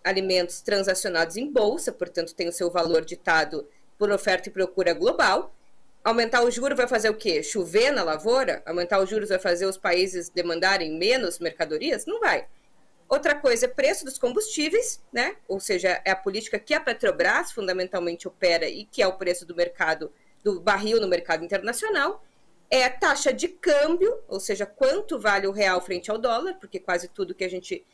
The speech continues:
consome ou é importado ou tem componentes importados. Portanto, é um problema do custo das mercadorias, tá mais caro,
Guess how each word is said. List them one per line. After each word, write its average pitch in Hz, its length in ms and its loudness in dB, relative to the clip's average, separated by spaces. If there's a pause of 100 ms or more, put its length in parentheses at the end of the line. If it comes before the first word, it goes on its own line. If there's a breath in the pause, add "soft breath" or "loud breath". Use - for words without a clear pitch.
(200 soft breath)
consome 214 680 0
ou 247 240 2
é 220 40 0
importado 196 680 -2
ou 180 80 -4
tem 202 260 -4
componentes 214 1040 0
importados. - 640 -4 (360 soft breath)
Portanto, 302 340 0
é 403 40 2
um 339 60 -8
problema 311 440 0
do 285 160 -10 (180)
custo 415 480 0
das 311 180 0
mercadorias, 233 960 0
tá 196 140 0
mais 156 240 -4
caro, 190 400 0